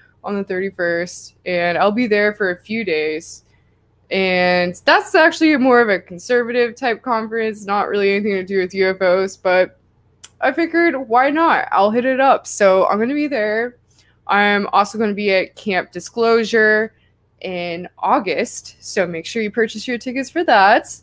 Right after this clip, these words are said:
That's gonna be in Georgia. I'm not sure where in Georgia. Just look up, uh, camp disclosure dot com. Uh, also, I'm gonna be at E seti.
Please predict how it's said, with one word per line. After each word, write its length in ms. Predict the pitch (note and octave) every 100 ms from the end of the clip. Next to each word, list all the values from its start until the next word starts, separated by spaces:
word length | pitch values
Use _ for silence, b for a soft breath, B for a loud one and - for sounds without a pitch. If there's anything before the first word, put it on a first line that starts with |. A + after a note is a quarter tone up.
| _ b b
That's 380 | G#3+ B3 - - - _
gonna 140 | D4+ E4+
be 140 | F4
in 100 | F4
Georgia. 760 | B3 G#3 A#3 A#3+ A3+ B3+ C#4+ D4
I'm 100 | A#3
not 180 | A#3 -
sure 300 | - C4 B3
where 420 | G3 G3+ G#3 G#3
in 100 | G3+
Georgia. 680 | G3+ F#3 F#3 F#3+ F3+ F3+ F#3+
Just 320 | G#3 G#3+ - _ _ _ -
look 240 | C4+ E4
up, 220 | E4 D4 D4
uh, 340 | B3 A3+ G3+
camp 320 | - A3+ A3
disclosure 720 | G3+ - G#3 G3 F#3+ F3+ F3 -
dot 260 | E3+ D#3+
com. 420 | - D#3 D#3+ A#3 C#4 _ _ _ _ _
Uh, 280 | - G3 F#3
also, 760 | - A#3 C4+ - A#3+ A#3 A3 G#3+
I'm 100 | -
gonna 140 | G#3+ G#3
be 240 | G3 F#3+
at 180 | F3+ -
E 160 | G3 F#3+
seti. 800 | - B3+ A#3+ A#3 A3+ A3+ A#3